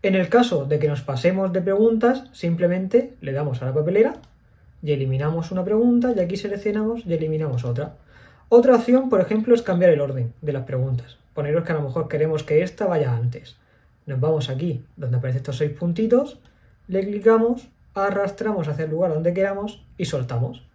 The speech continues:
Y ya está, hemos movido las preguntas. ¿Queremos hacerla obligatoria? Pues que no se olvide darle ahí a obligatorio y darle ahí a obligatorio.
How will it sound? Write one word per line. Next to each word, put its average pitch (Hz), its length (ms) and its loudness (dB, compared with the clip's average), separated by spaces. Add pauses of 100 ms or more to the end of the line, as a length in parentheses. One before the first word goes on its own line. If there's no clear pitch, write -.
(340)
Y 170 80 -4
ya 135 100 -2
está, 143 300 -6
hemos 147 280 -4
movido 190 480 2 (640)
las 131 220 -6
preguntas. 123 640 -4 (260)
¿Queremos 220 300 2
hacerla 240 280 4
obligatoria? 226 720 4
Pues 135 120 -6
que 135 80 -4
no 139 80 -6
se 139 100 -4
olvide 175 500 0
darle 131 300 -2
ahí 135 240 -2
a 123 60 0
obligatorio 190 680 4 (760)
y 170 100 -2
darle 151 260 0
ahí 175 280 -2
a 165 60 -6
obligatorio. 123 580 -2